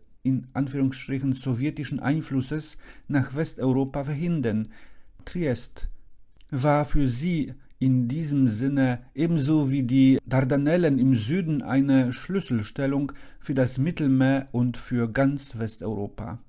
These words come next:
Fußnotenende. Das Nahziel der vatikanischen Innenpolitik in Italien war, alle antikommunistischen Kräfte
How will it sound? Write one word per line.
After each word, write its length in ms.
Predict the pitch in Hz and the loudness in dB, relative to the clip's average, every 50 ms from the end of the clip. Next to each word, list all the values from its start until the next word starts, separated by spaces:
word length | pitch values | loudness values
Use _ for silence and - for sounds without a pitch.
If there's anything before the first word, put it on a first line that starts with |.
| - - | -20 -16
Fußnotenende. 920 | - - 123 - - 123 113 110 - - 175 - 104 95 92 - - 120 - - - - - - - - - - - - - - - _ _ - - - - - - - - - - - - - - - - - - - - | -12 -10 -10 -8 -6 -8 -8 -6 -8 -10 -10 -10 -10 -10 -10 -12 -14 -16 -18 -20 -20 -20 -20 -20 -20 -20 -20 -20 -20 -20 -20 -20 -20 _ _ -20 -20 -20 -20 -20 -20 -20 -20 -20 -20 -20 -20 -20 -20 -20 -20 -18 -18 -12 -4
Das 280 | - 131 127 127 - - | 0 0 0 0 0 -2
Nahziel 1040 | 151 139 139 143 160 165 156 131 - - - - 135 131 131 139 135 139 135 - - - | 0 2 2 2 2 2 0 -2 -6 -10 -6 0 4 6 6 6 6 4 0 -2 -6 -6
der 340 | 120 120 123 123 120 117 | -6 -2 -2 0 0 2
vatikanischen 640 | 123 139 135 147 139 139 160 170 180 180 156 135 160 - | 2 0 0 0 0 2 2 2 2 2 0 0 -2 -2
Innenpolitik 800 | - 180 185 180 160 139 - 151 147 139 135 135 156 170 - | 0 0 0 2 2 0 0 0 2 2 2 2 0 -2 -2
in 120 | 147 151 151 | 0 0 2
Italien 680 | 143 131 - 135 139 151 170 185 180 160 143 123 110 | 2 0 0 -2 -2 0 0 2 2 4 2 2 2
war, 300 | 123 147 165 170 - - | 2 0 0 0 0 0
alle 220 | 175 180 180 - - | 0 0 0 0 2
antikommunistischen 1040 | 175 208 202 - 208 - - 175 170 160 160 175 190 - - 190 - - 160 135 | 2 2 2 0 -2 -2 0 0 0 2 0 0 -2 -2 -4 -6 -4 -2 -2 -4
Kräfte 600 | 131 - 143 170 175 - - - 180 175 175 175 | -2 -2 -2 -2 -2 -4 -4 -2 0 0 0 0